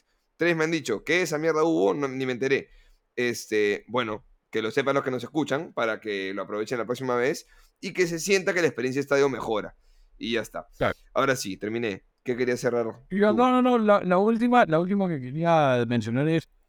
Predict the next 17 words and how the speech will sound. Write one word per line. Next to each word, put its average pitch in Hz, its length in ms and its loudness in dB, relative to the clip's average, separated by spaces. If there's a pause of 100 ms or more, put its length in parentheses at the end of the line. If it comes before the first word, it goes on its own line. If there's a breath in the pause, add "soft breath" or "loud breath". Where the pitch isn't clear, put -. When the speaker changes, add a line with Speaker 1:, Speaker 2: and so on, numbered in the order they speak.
(180)
Speaker 2:
esta 185 220 0
huevada 175 280 4
no, 180 160 0
no 175 180 2
es 160 80 2
pedir 170 460 2
por 165 240 0
pedir, 139 440 0
no 147 80 -4
es 139 80 -6
pedir 147 500 -2 (380)
que 107 120 -4
se 131 120 0
nos 117 140 0
favorezca 123 560 2
ni 123 120 2
nada, 120 300 -2